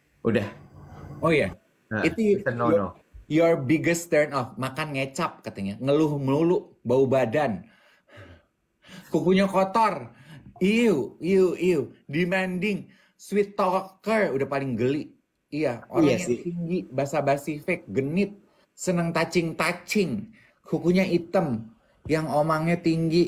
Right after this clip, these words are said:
Speaker 2: Nggak jujur. Ngomongnya nggak nyambung. Iya bener. Cici. Pamer harta. Narsis. Lo tau nggak gue apa?
Speaker 1: Apa?
Speaker 2: Yang, yang lain bisa gue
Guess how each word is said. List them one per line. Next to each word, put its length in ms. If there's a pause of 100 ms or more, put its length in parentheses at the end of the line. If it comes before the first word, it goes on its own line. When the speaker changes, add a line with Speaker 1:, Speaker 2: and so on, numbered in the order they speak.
(300)
Speaker 2:
Nggak 280
jujur. 480
Ngomongnya 500
nggak 180
nyambung. 640 (460)
Iya 220
bener. 240 (280)
Cici. 540
Pamer 360
harta. 540
Narsis. 720 (720)
Lo 120
tau 180
nggak 180
gue 160
apa? 260 (380)
Speaker 1:
Apa? 320
Speaker 2:
Yang, 160 (220)
yang 220
lain 320
bisa 280
gue 320